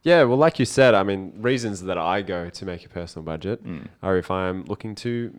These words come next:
Speaker 1: make a purchase that
Speaker 2: Mm.
Speaker 1: might be larger
Speaker 2: Mm.
Speaker 1: or make a change. You might be thinking, like, coronavirus is a really good example. So you've been working from home, perhaps they've put you on reduced hours, and you're thinking,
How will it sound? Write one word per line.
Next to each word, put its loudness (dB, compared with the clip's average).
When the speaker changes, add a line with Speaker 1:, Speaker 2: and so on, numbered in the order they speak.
Speaker 1:
make -6
a 0
purchase -10
that -4
Speaker 2:
Mm. -6
Speaker 1:
might 0
be -6
larger -8
Speaker 2:
Mm. -6
Speaker 1:
or -6
make -4
a -8
change. -6
You -6
might -2
be -6
thinking, -10
like, -8
coronavirus 0
is -6
a -8
really -8
good -6
example. -12
So 0
you've -2
been -4
working -2
from -10
home, 2
perhaps -4
they've -4
put -6
you -2
on -4
reduced -6
hours, -2
and -10
you're -8
thinking, -10